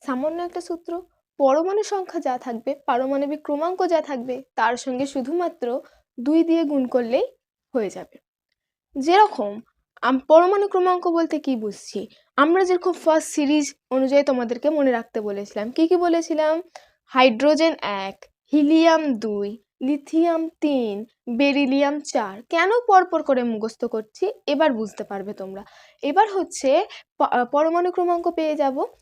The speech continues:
তাহলে যেরকম আমি এখানে নিয়েছি দেখো কার্বন, তো এখানে আমাদের যে কার্বনটা আছে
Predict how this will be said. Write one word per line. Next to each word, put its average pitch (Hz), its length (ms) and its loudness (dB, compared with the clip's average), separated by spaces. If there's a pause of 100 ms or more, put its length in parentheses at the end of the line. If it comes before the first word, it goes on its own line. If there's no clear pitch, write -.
(160)
তাহলে 339 280 2
যেরকম 320 380 2
আমি 330 220 0
এখানে 320 300 -4
নিয়েছি 269 380 -2
দেখো 262 260 -4 (160)
কার্বন, 190 440 0 (440)
তো 381 200 0 (120)
এখানে 349 340 -2
আমাদের 330 420 -4
যে 370 140 -2
কার্বনটা 320 680 -2
আছে 226 460 -6